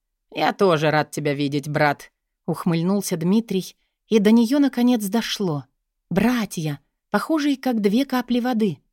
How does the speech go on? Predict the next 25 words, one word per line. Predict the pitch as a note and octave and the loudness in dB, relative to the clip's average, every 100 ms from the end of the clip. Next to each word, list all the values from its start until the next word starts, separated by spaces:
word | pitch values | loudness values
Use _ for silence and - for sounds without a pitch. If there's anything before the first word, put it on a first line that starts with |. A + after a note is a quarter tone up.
| _ _ | _ _
близнецы. | D#3 D#3+ G3 B3+ - C4 D3+ _ _ _ _ _ _ _ | -6 0 2 2 0 -2 -4 _ _ _ _ _ _ _
«Катерина | C#3+ D#3+ D3 C#3+ | -6 -2 0 -2
Алексеевна, | C3+ B2+ - F3 F3 E3 | -2 -4 -4 -2 -2 -2
идите | C#3+ D#3 D3+ | -2 -4 -6
к | |
себе», | - D#3 C3+ A#2+ - _ _ _ | -6 -4 -6 -8 -12 _ _ _
спокойно | - - F3+ A3+ B3+ B3+ | -14 -4 -4 2 2 2
обратился | A3+ A3 G#3+ A3+ G#3 G#3 | 2 0 0 -4 -2 -4
к | F#3+ | -2
ней | F3+ E3+ | -2 -2
босс. | D3+ C#3 - - _ _ _ _ _ - | -4 -4 -6 -12 _ _ _ _ _ -4
«А | - | -2
ты | G#3 F3 | 2 2
не | D3 | 2
хочешь | A#3 A#3 A#3 - | 0 0 0 -2
спросить | - F3+ F#3 E3 | -4 -2 -2 -2
у | |
своей | D#3 F3 F3 | -2 0 0
секретарши, | E3 F3+ F3 F3 G3 F#3 G#3+ | -2 -2 -2 -2 -2 -2 -4
что | F#3+ - C#4 | -6 0 2
она | E3+ D3 C#3+ | 2 2 -4
искала | - F3+ D3+ | -2 0 0
в | - | -2
твоем | D#3+ E3 E3 | -2 0 0
столе?» | C3+ - F#3 F#3 A#2+ | -4 -2 0 0 -2